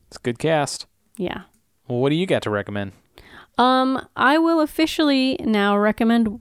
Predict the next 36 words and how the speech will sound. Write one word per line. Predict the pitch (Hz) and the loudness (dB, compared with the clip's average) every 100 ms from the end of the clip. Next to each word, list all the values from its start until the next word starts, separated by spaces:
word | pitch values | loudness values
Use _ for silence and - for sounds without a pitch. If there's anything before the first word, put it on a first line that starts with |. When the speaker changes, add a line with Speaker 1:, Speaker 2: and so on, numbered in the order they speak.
| - | -2
Speaker 2:
Yellow | 214 240 233 | 2 4 2
Jackets | 175 175 160 - 165 - - - _ | 0 -2 -4 -6 -8 -8 -16 -16 _
now | 202 190 | 0 2
that | 190 | 2
I've | 190 | 2
Speaker 1:
<laughs> | 180 | 2
Speaker 2:
seen | 269 190 | 2 4
Speaker 1:
Oh, | 190 | 4
Speaker 2:
a | 185 | 4
Speaker 1:
yeah? | 185 | 4
Speaker 2:
few | 240 | 4
more | 202 196 | 4 4
Speaker 1:
You | 190 | 2
finished | - 175 185 | 2 2 2
it? | 170 | 2
Speaker 2:
episodes. | 220 - - - - 190 - | 0 -2 -10 -12 -10 -8 -2
Haven't | 190 285 339 | 4 6 6
finished | 339 311 240 - | 6 4 4 2
it, | 220 208 - | 2 2 2
but | 208 | 2
I've | 190 180 | 2 2
seen | - | 2
Speaker 1:
I | 220 | 4
Speaker 2:
a | |
Speaker 1:
wanna | 302 | 6
Speaker 2:
few | 262 226 | 6 6
more | 233 | 4
Speaker 1:
recommend | 185 147 127 175 180 | 4 4 4 4 2
Speaker 2:
episodes. | 190 - - _ _ - | -2 -8 -14 _ _ 0
Speaker 1:
Ladybugs. | 247 269 - 392 - 466 - 302 508 - - - 262 254 - - | 0 0 -2 -4 -2 -4 -2 -2 0 -4 -10 -12 -10 -10 -14 -12
<laughs> | |
Speaker 2:
Um, | - 208 202 196 185 185 185 190 - _ - _ _ _ _ | 0 4 6 6 4 4 2 -2 -8 _ -20 _ _ _ _
and | - 202 190 190 185 185 170 - - | 0 2 4 4 4 2 -2 -6 -2
it | 208 196 | 2 4
is | 285 311 | 2 0
good. | - 415 339 175 | 0 2 2 0